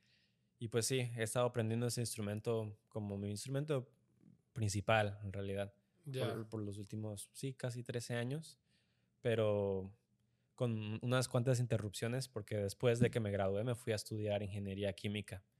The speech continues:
Speaker 1: y ahí casi que dejé de tocar música por, por como unos buenos cuatro años. Sí.
Speaker 2: Ingeniería química.
Speaker 1: Sí.
Speaker 2: Eres ingeniero químico.
Speaker 1: No, no me gradué, no me
Speaker 2: Ok.
Speaker 1: gradué. Llegué al, eh, me faltaba un año, pero, pues, eh,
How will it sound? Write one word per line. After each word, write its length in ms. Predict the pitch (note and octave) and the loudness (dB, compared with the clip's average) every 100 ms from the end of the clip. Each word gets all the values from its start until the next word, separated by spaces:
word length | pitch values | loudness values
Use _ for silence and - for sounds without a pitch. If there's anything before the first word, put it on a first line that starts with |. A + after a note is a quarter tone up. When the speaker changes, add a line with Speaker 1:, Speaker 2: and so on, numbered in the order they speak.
| _ _ _ _ _ - | _ _ _ _ _ -6
Speaker 1:
y 80 | G2+ | -2
ahí 140 | A2+ | -2
casi 300 | - A#2+ C#3+ | 0 -2 -2
que 140 | - | -4
dejé 200 | B2+ G#2 | -2 0
de 100 | G#2+ | -2
tocar 320 | A2 A2 A2 G#2+ | -2 -2 0 0
música 440 | G#2+ G#2 A2 G2+ - _ | 0 -4 -6 -8 -10 _
por, 280 | - G#2 G2+ - _ | -8 -8 -8 -14 _
por 180 | G2+ G2+ | -12 -10
como 160 | G2+ | -10
unos 240 | G2 G2+ G2+ | -8 -8 -8
buenos 320 | G2+ G2+ G2 | -6 -6 -8
cuatro 580 | - G#2+ G2+ G2 G#2 G#2 | -6 -4 -4 -6 -8 -6
años. 460 | G2 G#2 B2+ - - _ | -6 -6 -10 -14 -20 _
Sí. 140 | - D#3+ | -10 -2
Speaker 2:
Ingeniería 580 | F3+ C#3 D3 C3+ C3+ D3 | 0 0 0 0 -2 -4
química. 600 | F3 F3+ C#3+ B2 A#2 - - | -2 0 0 -2 -6 -8 -6
Speaker 1:
Sí. 140 | - | 2
Speaker 2:
Eres 180 | A2+ A2 | 4 4
ingeniero 400 | D#3 D3 C#3 C#3+ | 0 0 0 -2
químico. 440 | - D#3 C3+ B2+ A#2 - _ _ - | -2 -4 -4 -6 -8 -12 _ _ 6
Speaker 1:
No, 220 | C3+ D3 | 10 12
no 80 | D3 | 12
me 120 | E3+ | 8
gradué, 400 | D#3 A#2 A#2+ A#2 - | 10 10 8 6 0
no 140 | A#2 | -4
me 80 | A#2 | -2
Speaker 2:
Ok. 40 | B2 | 0
Speaker 1:
gradué. 360 | A2+ G#2 G#2 G#2 | 0 0 -2 -2
Llegué 220 | A2+ A2+ | 0 2
al, 420 | A#2+ B2+ B2 A#2+ - | 2 2 0 -6 -8
eh, 160 | G#2 E2 | -8 -8
me 140 | - G2+ | -10 -6
faltaba 320 | A#2+ - B2+ | -2 2 2
un 100 | C#3 | 2
año, 240 | C#3 D#3 E3+ | 0 -2 -2
pero, 420 | A#2 G#2+ G#2 F#2+ - | 0 0 0 -4 -8
pues, 180 | - G#2 | -8 -6
eh, 100 | A2 | -6